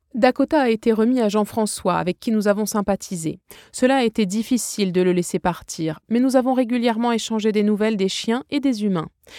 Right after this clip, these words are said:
Si bien que lorsque Dakota a atteint l'âge de la retraite en deux mille dix-huit, Jean-François ne pouvant pas le garder, il nous a été proposé de l'adopter. Dakota me faisait une telle fête lorsqu'il me revoyait,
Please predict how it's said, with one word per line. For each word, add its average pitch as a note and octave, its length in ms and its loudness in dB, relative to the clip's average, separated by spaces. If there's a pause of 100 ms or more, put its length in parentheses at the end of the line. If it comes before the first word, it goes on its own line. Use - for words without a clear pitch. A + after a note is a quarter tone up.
(120)
Si - 160 -2
bien A3+ 200 0
que A#3+ 100 0
lorsque G3+ 320 0
Dakota F#3+ 500 0
a F#3 40 0
atteint F#3+ 220 -4
l'âge F#3 200 0
de F#3+ 80 -2
la F#3 140 2
retraite F#3 420 -2
en A3+ 60 0
deux G#3 100 2
mille G3 160 2
dix-huit, F#3 460 -4 (260)
Jean-François A3+ 600 0
ne A3 100 0
pouvant F3+ 320 -2
pas A3+ 160 2
le A3+ 80 0
garder, F#3+ 560 0
il A3+ 140 0
nous A3+ 140 2
a A3+ 60 4
été G#3+ 160 2
proposé A3+ 420 0
de G3 60 -2
l'adopter. G3 560 2 (480)
Dakota F#3+ 460 0
me G#3 120 2
faisait G3+ 300 -2
une G#3 140 0
telle B3+ 260 2
fête A#3+ 340 -4
lorsqu'il G#3+ 360 -2
me G3+ 100 2
revoyait, F#3+ 540 -2